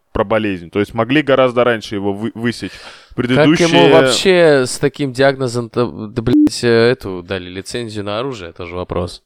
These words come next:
Speaker 2: Так-то.
Speaker 1: Чел, он ходил к врачам, но, тип-, ну как, щас не, неизвестно, короче, там все какие-то супер детальки, но есть вероятность, что у него был, не было диагноза окончательного, типа.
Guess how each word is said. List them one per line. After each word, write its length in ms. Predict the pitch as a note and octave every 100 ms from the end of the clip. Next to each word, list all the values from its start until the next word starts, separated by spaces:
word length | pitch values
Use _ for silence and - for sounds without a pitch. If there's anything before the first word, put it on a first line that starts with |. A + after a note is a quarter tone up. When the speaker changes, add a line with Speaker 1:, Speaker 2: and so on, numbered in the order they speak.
| _ -
Speaker 2:
Так-то. 400 | G2 F#2+ - - _
Speaker 1:
Чел, 440 | - B2+ A2 G#2+ _ _
он 160 | A2 A#2+
ходил 400 | - A#2+ B2 B2+
к 80 | -
врачам, 640 | A2+ A2+ C3 C3+ C3+ G#2+
но, 140 | A2
тип-, 260 | G#2+ A2 - -
ну 180 | C3
как, 220 | D3+ C#3 _ _
щас 320 | - D#3+ D3+ D#3
не, 320 | D3 C#3+ C#3
неизвестно, 640 | C#3 C#3 C#3 C3 - G2
короче, 360 | G#2 G#2 F#2+ -
там 160 | F#2+
все 180 | F#2+ -
какие-то 380 | - - G#2+ A2+
супер 340 | - B2+ A2+
детальки, 500 | G#2+ A2+ - D4+ -
но 380 | A2+ B2+ D3+ B2 - - _ -
есть 280 | A2+ C#3 -
вероятность, 520 | B2 C3+ D#3 - B2+
что 120 | -
у 40 | B2+
него 180 | C3+ B2+
был, 300 | C3 C3 A2
не 220 | A#2 C#3
было 240 | B2 A#2+
диагноза 540 | A2+ B2 A2 F#2 E2+ F2+
окончательного, 840 | - A#2+ A#2 F#2+ - F2 D#2+ D#2
типа. 480 | - E2 - -